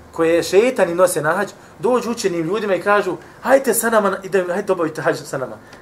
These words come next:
Na ovaj isti način, kao da ponijećemo i vas.” <laughs> Razumala. Pa im učenjaci znali govoriti, kaže, „Ne, ovaj hađ što vi radite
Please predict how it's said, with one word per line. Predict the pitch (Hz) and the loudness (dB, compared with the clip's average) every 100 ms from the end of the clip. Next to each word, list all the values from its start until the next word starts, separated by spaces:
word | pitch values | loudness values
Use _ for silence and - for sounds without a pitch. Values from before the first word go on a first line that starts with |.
| - | 2
Na | |
ovaj | 160 175 | 4 4
isti | 170 | 2
način, | 151 151 | -2 0
kao | 196 170 - | 2 2 2
da | 175 | 0
ponijećemo | 202 170 - 143 | 0 -2 -4 -6
i | |
vas.” | 127 92 - - - - - | -8 -10 -16 -20 -20 -20 -20
<laughs> | - - - | -20 -16 0
Razumala. | 196 147 143 165 151 131 - - - - - - | 2 2 0 0 2 0 -6 -18 -20 -20 -20 -4
Pa | 151 | -2
im | 156 | 0
učenjaci | 143 151 180 196 | 0 2 4 2
znali | 190 175 | 0 0
govoriti, | 143 196 - | 0 -2 -2
kaže, | 147 131 143 | -6 -6 0
„Ne, | 156 - - - - - | 0 0 -8 -20 -20 -6
ovaj | 135 156 175 | 2 4 4
hađ | 190 180 - | 2 0 -4
što | - | -8
vi | 151 170 | -2 4
radite | 165 156 135 - | 4 4 2 -4